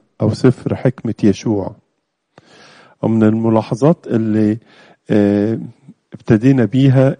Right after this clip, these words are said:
إن هذا السفر يحوي عشرات من الآيات التي تبدأ بلا الناهية، ومن خلالها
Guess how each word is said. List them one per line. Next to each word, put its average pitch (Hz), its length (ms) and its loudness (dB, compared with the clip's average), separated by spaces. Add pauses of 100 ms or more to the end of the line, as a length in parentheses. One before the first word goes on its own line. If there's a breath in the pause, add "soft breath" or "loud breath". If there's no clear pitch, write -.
إن 117 140 -4
هذا 127 300 2
السفر - 520 -2 (480 soft breath)
يحوي 123 600 0 (340 soft breath)
عشرات 117 680 2
من 107 160 2
الآيات 113 560 0
التي 113 420 -4
تبدأ 123 520 -2
بلا 120 600 -2
الناهية، 110 640 -8 (1200 soft breath)
ومن 110 240 -6
خلالها 143 640 -6